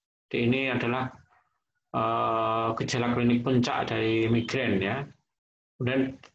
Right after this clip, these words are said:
setelah mereda, ya, setelah mereba-, mereda, ya, pasien mengalami, eh, capek, ya, lelah, ya. Kemudian apa namanya itu, eh, hangover itu seperti orang setengah sadar,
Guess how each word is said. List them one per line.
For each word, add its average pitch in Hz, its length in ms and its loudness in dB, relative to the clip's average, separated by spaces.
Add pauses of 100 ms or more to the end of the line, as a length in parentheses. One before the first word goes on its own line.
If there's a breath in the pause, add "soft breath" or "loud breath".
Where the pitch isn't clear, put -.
(160)
setelah 113 480 -4
mereda, 127 640 -2
ya, 139 240 0
setelah 113 320 -2
mereba-, 113 480 0
mereda, 120 560 -2
ya, 120 240 -2
pasien 120 400 -2
mengalami, 113 800 0 (720)
eh, 107 800 0
capek, 113 420 -2
ya, 117 80 0
lelah, 117 400 0
ya. 113 200 0 (1000)
Kemudian 113 600 -2 (420)
apa 104 260 -2
namanya 110 320 0
itu, 135 160 -2 (160)
eh, 104 380 0
hangover 117 480 0
itu 120 160 2
seperti 120 320 -4
orang 113 400 0
setengah 113 260 -4
sadar, 120 460 -4